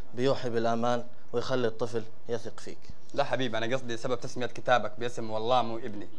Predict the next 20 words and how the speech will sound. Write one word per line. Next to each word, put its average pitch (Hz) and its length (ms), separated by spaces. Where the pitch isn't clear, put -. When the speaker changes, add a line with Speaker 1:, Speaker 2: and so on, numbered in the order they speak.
Speaker 1:
آه، 127 180
الكتاب. 120 480
Speaker 2:
نعم. 107 140
Speaker 1:
طبعًا 139 280
هذا 135 240
السبب 131 420
إني 120 240
صاحب 120 380
نظرية 123 480
إنه 135 240
أفضل 120 380
طريقة 147 380
للتعامل 135 580
مع 127 240
ابنك 135 300
إنك 160 200
تعامله 147 560
وكأنه 143 340
مو 127 180
ابنك. 95 300